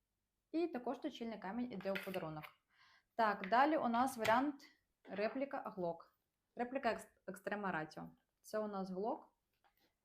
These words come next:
Код чотириста дев'ять, ціна шістсот п'ятдесят. Сталь вуглецева тисяча дев'яносто п'ять. Такий варіант. Наступний у нас іде також Екстрема Ратіо.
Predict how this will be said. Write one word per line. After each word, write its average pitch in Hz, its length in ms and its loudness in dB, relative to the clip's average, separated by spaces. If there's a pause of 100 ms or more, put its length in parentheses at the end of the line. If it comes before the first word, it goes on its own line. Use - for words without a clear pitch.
(360)
Код 240 200 2
чотириста 208 560 -4
дев'ять, 196 480 -2
ціна 214 360 -4
шістсот 214 380 -10
п'ятдесят. 185 420 -8 (140)
Сталь 202 260 -2
вуглецева 190 540 -2
тисяча 240 480 -8
дев'яносто 190 580 -8
п'ять. 165 500 -10 (1900)
Такий 196 400 -6
варіант. 160 500 -6 (1160)
Наступний 220 500 0
у - 20 -4
нас 202 220 -4
іде 185 180 -4
також 190 340 -8
Екстрема 196 480 0
Ратіо. 185 520 -4